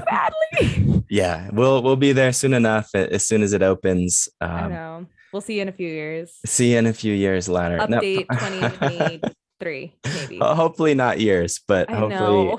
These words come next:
Speaker 1: at
Speaker 2: Hopefully not
Speaker 1: minimum,
Speaker 2: years.
Speaker 1: at maximum twenty twenty-three, but we'll see.
Speaker 2: Yeah.
Speaker 1: At this event too, we just, just meeting new people. We, well, I met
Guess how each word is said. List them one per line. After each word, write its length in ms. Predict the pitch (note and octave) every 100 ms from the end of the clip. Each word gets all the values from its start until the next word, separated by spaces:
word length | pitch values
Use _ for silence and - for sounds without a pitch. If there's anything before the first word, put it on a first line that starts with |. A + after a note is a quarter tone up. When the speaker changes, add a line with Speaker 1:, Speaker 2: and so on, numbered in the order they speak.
| -
Speaker 1:
at 40 | G#2
Speaker 2:
Hopefully 180 | G2+ G#2+
not 80 | G#2
Speaker 1:
minimum, 320 | G2+ G2 F#2+
Speaker 2:
years. 160 | - -
Speaker 1:
at 160 | B2
maximum 760 | A2 A2+ A#2 - G#2 G2 F#2 F2+
twenty 260 | - F2+ F2+
twenty-three, 480 | F2 E2 - - -
but 100 | F2
we'll 160 | F2
see. 240 | F2+ - - _ _ -
Speaker 2:
Yeah. 340 | B2+ - F#3 F3 _ -
Speaker 1:
At 180 | C#3+ C#3
this 180 | F3
event 280 | E3 D#3+ -
too, 220 | - C#3+
we 120 | C#3 C3
just, 340 | C3 - -
just 160 | A#2 A#2+
meeting 260 | A#2 A2+
new 100 | G2+
people. 520 | F#2 F#2+ F2 D#2+ - -
We, 640 | G#2+ G#2 G2+ G2 F#2+ F#2+ -
well, 100 | F#2+
I 180 | A#2 C3+
met 280 | A2 G2